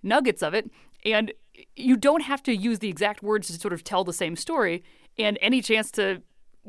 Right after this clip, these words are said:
get everybody together talking about the same thing in a culture where everyone's sort of on their own corner of the internet, having their own conversation,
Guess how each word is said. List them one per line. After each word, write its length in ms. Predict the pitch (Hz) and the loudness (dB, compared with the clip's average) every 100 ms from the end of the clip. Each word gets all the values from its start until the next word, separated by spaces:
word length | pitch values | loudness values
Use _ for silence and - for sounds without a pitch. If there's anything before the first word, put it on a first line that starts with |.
| 185 | 0
get 140 | 262 | 2
everybody 420 | - 226 226 214 208 | 4 0 2 0 0
together 400 | 185 196 185 170 | 0 0 0 -4
talking 480 | - 196 196 196 | 0 0 0 -4
about 240 | 170 170 170 | -2 -2 -4
the 40 | |
same 240 | - 170 165 | -4 -4 -4
thing 380 | - 165 170 - - _ - - | -2 -2 -4 -10 -20 _ -20 -6
in 140 | 254 208 | -2 -2
a 60 | - - | -4 -8
culture 300 | 370 330 277 | -6 -2 2
where 180 | 226 - | 4 2
everyone's 340 | 233 226 226 | 2 0 2
sort 100 | 233 | 0
of 80 | 190 | 0
on 160 | 196 214 | 0 0
their 120 | 202 | 0
own 140 | 190 190 | -2 -4
corner 240 | 202 185 | -6 -6
of 80 | 170 | -6
the 160 | 175 | -8
internet, 320 | 175 175 170 - - - | -6 -4 -4 -6 -14 -6
having 200 | 214 208 | -2 -2
their 140 | 196 | -2
own 280 | 196 190 190 - _ _ | -2 -4 -8 -14 _ _
conversation, 680 | 208 185 165 254 240 175 170 | -4 -4 -4 -4 -2 -4 -6